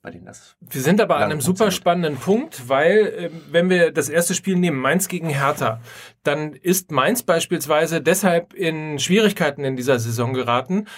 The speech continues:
Speaker 2: weil sie einfach, und ich würde jetzt sagen, ohne Not Mali verkauft haben,
Speaker 1: Mhm.
Speaker 2: ohne ein vernünftiges Backup. Aber sie haben natürlich die zwölfeinhalb Millionen von Wolfsburg genommen.
Speaker 1: Ja.
Speaker 2: Und ich finde, wenn sich ein Verein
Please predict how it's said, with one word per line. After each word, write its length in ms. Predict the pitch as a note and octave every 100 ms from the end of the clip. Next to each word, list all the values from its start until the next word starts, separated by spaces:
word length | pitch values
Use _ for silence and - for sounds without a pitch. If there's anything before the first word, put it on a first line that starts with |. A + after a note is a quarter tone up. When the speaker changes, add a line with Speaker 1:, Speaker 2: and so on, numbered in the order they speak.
| -
Speaker 2:
weil 140 | C#3 D3+
sie 160 | F3
einfach, 400 | D3+ F3 G3 - _ - - _
und 200 | D3+ D3 -
ich 180 | G#3+ C4
würde 140 | G#3+
jetzt 220 | D3+ B2
sagen, 320 | C3+ C3 D3+ -
ohne 260 | F3+ F#3 D#3
Not 520 | C#3 E3 F4 - - _ _ _ _
Mali 280 | C#3+ F#3 G3+
verkauft 540 | E3 B2+ B2 A2+ A#2
haben, 380 | A#2 A#2 F#3 - -
Speaker 1:
Mhm. 280 | G2 F#3 -
Speaker 2:
ohne 260 | F3 G3+
ein 120 | E3
vernünftiges 600 | E3+ E3 D#3+ D#3 C#3 B2+
Backup. 500 | - C#3 E3+ A#3 - _ _ _ - _ C3+
Aber 300 | D3 G#3+ G3+
sie 160 | D#3+
haben 120 | D#3+ F#3
natürlich 280 | F3 F3+
die 160 | - D3+
zwölfeinhalb 580 | - E3 E3 D#3+ D3 D3+
Millionen 440 | D3 C#3 C#3+ D3
von 180 | E3+ D3+
Wolfsburg 420 | D3 D3 - B2
genommen. 420 | A#2 A2+ A2 - -
Speaker 1:
Ja. 160 | G#2 - - - -
Speaker 2:
Und 140 | D#3+
ich 120 | F#3+
finde, 480 | - C#4 A3+ D#3+ D4+ - - -
wenn 140 | D#3 F3
sich 280 | F#3 G#3 E3
ein 160 | F3
Verein 680 | - E3 D#3+ G3 D4 D#4